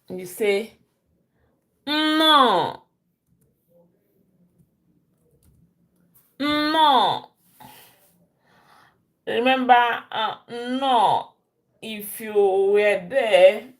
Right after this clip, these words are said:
or you can go back to the, um, video we made on the alphabet in Igbo language. We have the O sound. This is the O sound. And then we have the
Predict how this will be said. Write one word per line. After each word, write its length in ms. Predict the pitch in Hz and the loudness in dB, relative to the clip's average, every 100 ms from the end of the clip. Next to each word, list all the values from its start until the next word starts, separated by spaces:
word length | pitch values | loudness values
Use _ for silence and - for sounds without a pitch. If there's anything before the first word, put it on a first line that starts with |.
| - | -6
or 440 | 175 170 170 156 - | -2 0 0 -2 -6
you 60 | 196 | -6
can 160 | 185 | -4
go 100 | 202 | -2
back 220 | 226 214 - | 0 0 -2
to 140 | - 170 | -12 -12
the, 400 | 165 156 127 - | -10 -12 -12 -12
um, 400 | 165 151 143 - _ - | -8 -8 -8 -12 _ -18
video 640 | 185 233 190 190 185 214 _ _ | -10 -8 -2 0 0 -4 _ _
we 160 | - 165 | -12 -6
made 440 | 185 202 190 156 - | -2 -2 -2 -6 -10
on 520 | 185 165 156 151 151 _ _ _ _ _ - - | -6 -6 -6 -8 -10 _ _ _ _ _ -20 -8
the 220 | 160 - | -4 0
alphabet 520 | 220 220 208 170 143 | 0 0 -2 0 -2
in 80 | 170 | -6
Igbo 180 | 160 160 | -8 -6
language. 400 | 151 147 131 - _ _ _ _ _ - | -6 -8 -12 -16 _ _ _ _ _ -6
We 140 | 180 | -2
have 200 | 202 240 | 0 0
the 80 | 196 185 | 2 -2
O 140 | 240 233 | 2 2
sound. 360 | 233 196 190 | 2 -4 -6
This 160 | 208 233 | -8 -12
is 120 | 185 | -12
the 140 | 175 - | -10 -10
O 140 | 220 | -10
sound. 360 | 214 190 170 175 - _ | -10 -8 -8 -10 -20 _
And 180 | - 202 | -4 0
then 140 | 226 | 0
we 80 | 208 202 | 0 -2
have 220 | 226 214 | -4 -2
the 160 | - | -8